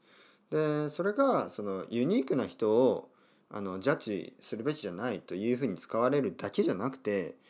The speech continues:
あの、一般的にその普通に見える人を、あの、普通に見える人もジャッジするべきじゃないと僕は思います。ね。みんなあの、パッ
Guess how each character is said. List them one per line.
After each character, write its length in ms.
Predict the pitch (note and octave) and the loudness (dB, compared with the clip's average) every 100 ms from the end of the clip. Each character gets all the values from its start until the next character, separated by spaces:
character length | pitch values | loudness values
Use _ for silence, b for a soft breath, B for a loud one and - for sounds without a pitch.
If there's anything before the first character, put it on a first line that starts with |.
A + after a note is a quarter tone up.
| B B _ | B B _
あ 140 | A#2 | -8
の、 720 | G#2 F#2+ F2 E2 F2 F2 E2+ E2 - - | -6 -4 -6 -8 -8 -12 -12 -16 -20 -14
一 120 | - | 0
般 200 | D#3+ F3+ | 4 4
的 440 | G3+ G3+ G3 F#3+ | 2 0 0 0
に 320 | F#3 F#3 F3+ - | 0 -2 -4 -8
そ 160 | - A2+ | -4 -4
の 200 | E2+ - | -4 -8
普 80 | - | -12
通 240 | - G#3+ | -2 2
に 140 | A#3 G3 | 4 4
見 140 | A#2+ | 6
え 80 | C#3+ | 4
る 80 | D#3+ | 2
人 240 | - G#2+ | 0 0
を、 340 | G2 C3+ - - _ _ _ _ _ | 4 4 2 -6 _ _ _ _ _
あ 140 | G#2 E2+ | -10 -8
の、 100 | - | -10
普 80 | |
通 160 | - F3 | -4 0
に 80 | F3 | 0
見 120 | D#3+ | 4
え 80 | F3 | 4
る 80 | B2+ | 2
人 280 | - C3 | 4 4
も 460 | G2 A2 F3 D#3 - B B B B | 4 10 10 10 0 B B B B
ジ 100 | - | -4
ャ 60 | G#2+ | -4
ッ 20 | |
ジ 100 | - | -4
す 120 | F2 E2+ | -8 -10
る 60 | |
べ 140 | D#2+ D2+ | -10 -12
き 100 | - | -12
じ 80 | |
ゃ 40 | F2+ | -12
な 140 | D#2+ D#2 | -10 -12
い 40 | |
と 120 | - _ _ _ _ | -16 _ _ _ _
僕 200 | F2+ D#2 | -10 -6
は 100 | D2 | -6
思 200 | D2 D#2 | -6 -10
い 80 | C#2 | -12
ま 140 | - | -16
す。 120 | - - _ _ _ _ _ - | -20 -20 _ _ _ _ _ -14
ね。 120 | C3 F#3 _ _ _ B B B B | -14 -14 _ _ _ B B B B
み 120 | F#3 | 0
ん 100 | C#4+ | 2
な 160 | D#4 C#4+ | 2 2
あ 60 | |
の、 280 | A#3+ A3+ G3+ - - B B B B B B _ _ _ _ _ _ _ _ _ _ _ | 2 2 0 -4 -14 B B B B B B _ _ _ _ _ _ _ _ _ _ _
パ 140 | |
ッ 40 | - | -10